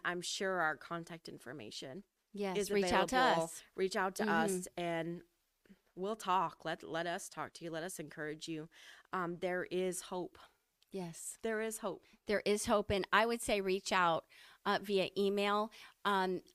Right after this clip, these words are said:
Speaker 2: only because we want to give everybody time and we want to address anything, but it's like, it's a little crazy town right now. But
Speaker 1: Right.
Speaker 2: thank you for that. And, um,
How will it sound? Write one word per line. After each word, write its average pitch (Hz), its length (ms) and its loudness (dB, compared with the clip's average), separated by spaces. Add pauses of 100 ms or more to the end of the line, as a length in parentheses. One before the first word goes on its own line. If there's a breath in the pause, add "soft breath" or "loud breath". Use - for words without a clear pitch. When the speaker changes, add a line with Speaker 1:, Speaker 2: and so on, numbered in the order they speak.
Speaker 2:
only 233 260 0
because 214 420 -2
we 226 160 -2
want 185 420 -2
to 202 100 -4
give 196 220 -2
everybody 190 580 0
time 185 600 -4
and 180 120 -4
we 185 140 -2
want 170 280 -4
to 202 120 -4
address 180 560 -4
anything, 190 600 -4
but 185 180 -4
it's 175 240 -6
like, 180 300 -4 (360 loud breath)
it's - 100 -18
a 196 40 -4
little 180 340 -4 (600 soft breath)
crazy 202 420 0
town 175 400 -2
right 170 220 -4
now. 170 340 -4
But 180 160 2
Speaker 1:
Right. 175 160 -2 (360 loud breath)
Speaker 2:
thank 247 280 -4
you 269 120 0
for 220 200 -6
that. 180 520 -6 (200)
And, 190 580 -2 (200)
um, 185 520 -4